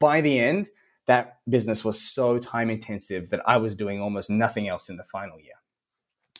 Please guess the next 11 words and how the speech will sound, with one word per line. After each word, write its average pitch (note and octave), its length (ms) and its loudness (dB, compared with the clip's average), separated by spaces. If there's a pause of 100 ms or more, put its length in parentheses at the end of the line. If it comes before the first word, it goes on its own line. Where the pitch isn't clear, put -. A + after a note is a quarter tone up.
So B2+ 240 2
in D#3 340 2 (600)
March A#2 640 2 (100)
of - 160 -2
twenty G2 280 -2
twenty, E2 440 -10 (720)
inspired D3+ 540 2
by, A2+ 380 4 (100)
uh, G2 340 4
Ben A#2 300 4
Settle, G2+ 460 4